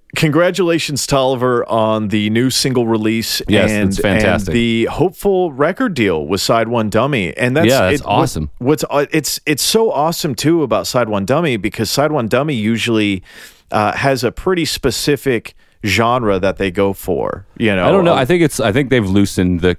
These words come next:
Speaker 2: the constraints of that over the last decade or two. But yeah, it used to be more, you know, punk rock based.
Speaker 1: Yeah, and the fact that they're expanding, you're right. I feel like they have loosened the parameters or, or the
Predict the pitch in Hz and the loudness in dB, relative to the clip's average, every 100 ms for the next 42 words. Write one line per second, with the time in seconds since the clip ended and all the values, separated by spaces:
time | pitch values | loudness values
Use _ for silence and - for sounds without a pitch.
0 | _ 98 - 90 - 92 85 - 82 82 | _ -8 -2 -2 0 0 0 0 -2 0
1 | 76 85 85 82 78 - 85 - 82 78 | 0 0 0 0 -2 -2 -4 -2 -2 -2
2 | - 80 78 82 85 95 90 98 131 - | -2 -2 0 -2 2 2 2 2 2 0
3 | 120 101 95 90 80 - 98 - 104 92 | 0 2 2 0 -2 -4 -4 -2 -4 0
4 | 92 143 - - - - - - 120 131 | 0 0 -6 -10 -10 -12 -16 -12 -2 0
5 | 123 - - 139 131 123 110 - 185 190 | 0 -4 -6 -2 0 0 -4 -2 -2 0
6 | 151 - 123 90 - - 127 127 92 117 | -2 0 -2 -2 -6 -2 -2 -2 0 0
7 | 120 98 73 104 - 139 131 - 92 104 | 0 0 0 -2 0 0 0 -4 -2 -2
8 | 98 92 - 104 - 95 85 92 104 104 | -2 -4 -2 -4 -2 -2 -2 0 -2 -2
9 | 95 85 - 95 90 87 90 82 78 | -2 -2 -2 -2 0 0 0 2 0